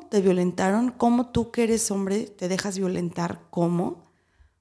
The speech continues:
Falta de apoyo familiar, conciencia social. Y el mostrarse sometido o débil puede generar sentimientos de humillación, independientemente de la relación que sea, si estamos hablando de una relación heterosexual o de una relación homosexual.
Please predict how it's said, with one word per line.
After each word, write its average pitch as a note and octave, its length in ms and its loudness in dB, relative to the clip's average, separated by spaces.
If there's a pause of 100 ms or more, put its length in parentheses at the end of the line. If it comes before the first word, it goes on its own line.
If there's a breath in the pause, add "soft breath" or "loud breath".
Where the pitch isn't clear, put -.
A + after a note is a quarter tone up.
(420)
Falta B3 260 4
de C4+ 60 8
apoyo A3 340 4
familiar, G#3 680 2
conciencia G3 400 0
social. A#3 640 4 (840)
Y B3 80 2
el B3 80 8
mostrarse C4 540 6
sometido B3 640 4
o B3+ 80 8
débil G#3 340 4
puede G#3 240 2
generar F#3 320 2
sentimientos F#3 640 0
de F3+ 80 -2
humillación, E3+ 720 2 (760)
independientemente B3 920 4
de C4+ 100 6
la G#3 120 6
relación F3+ 520 0
que G#3+ 100 0
sea, F3+ 220 0
si F3+ 80 -2
estamos G#3+ 280 0
hablando G3 200 4
de G3 80 4
una G3 120 2
relación F3 380 0
heterosexual F3+ 720 0
o - 40 6
de G#3+ 60 4
una G3 160 2
relación E3+ 460 0
homosexual. - 680 -2